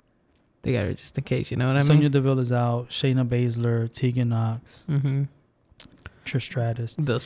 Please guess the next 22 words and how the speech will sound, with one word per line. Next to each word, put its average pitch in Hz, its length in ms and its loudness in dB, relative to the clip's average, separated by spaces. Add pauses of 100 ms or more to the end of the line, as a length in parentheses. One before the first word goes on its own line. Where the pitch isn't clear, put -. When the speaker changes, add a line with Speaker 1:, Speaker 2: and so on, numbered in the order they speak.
(160)
Speaker 2:
There's 196 160 4
really 220 160 4
no 143 200 4
Speaker 1:
Secretary. 175 100 2
Speaker 2:
one 139 200 2
for 127 200 -6
real 135 400 -2 (100)
because 131 220 -4
they 151 140 2
have 131 580 0
Speaker 1:
Liv 135 180 2
Speaker 2:
the, 139 160 2
Speaker 1:
Morgan. - 220 -4
Speaker 2:
the 143 100 2
chick 147 260 -2
Valhalla 123 720 -2 (240)
Speaker 1:
Yeah. 110 260 -2 (260)
Speaker 2:
and 135 160 4
Zoe 127 240 2
Stark, 127 680 0
and 127 220 2
then, 117 480 0